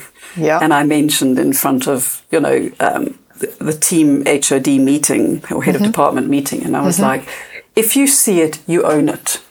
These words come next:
Speaker 1: Mm-hmm.
Speaker 2: especially at this level. You cannot just walk past because someone is always watching." And they learn by example, and they go, "Well, if you as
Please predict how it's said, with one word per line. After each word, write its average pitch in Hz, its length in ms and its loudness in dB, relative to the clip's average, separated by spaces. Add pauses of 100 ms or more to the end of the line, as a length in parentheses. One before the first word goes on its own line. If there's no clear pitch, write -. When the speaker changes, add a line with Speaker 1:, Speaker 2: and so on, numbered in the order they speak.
(120)
Speaker 1:
Mm-hmm. - 80 -4
Speaker 2:
especially 202 580 0
at 175 120 -2
this 160 220 -2
level. 143 340 0
You 160 160 -2
cannot 233 460 -2
just 175 280 -2
walk 160 440 -2
past - 500 -2
because 185 320 -2
someone 196 520 0
is 208 340 -2
always 151 720 0
watching." 143 720 -4 (760)
And 190 120 2
they 233 140 6
learn 175 320 2
by 151 200 2
example, 139 640 0
and 165 140 0
they 175 100 2
go, 170 300 4
"Well, 165 340 4
if 170 240 -4
you 185 560 0
as 151 520 0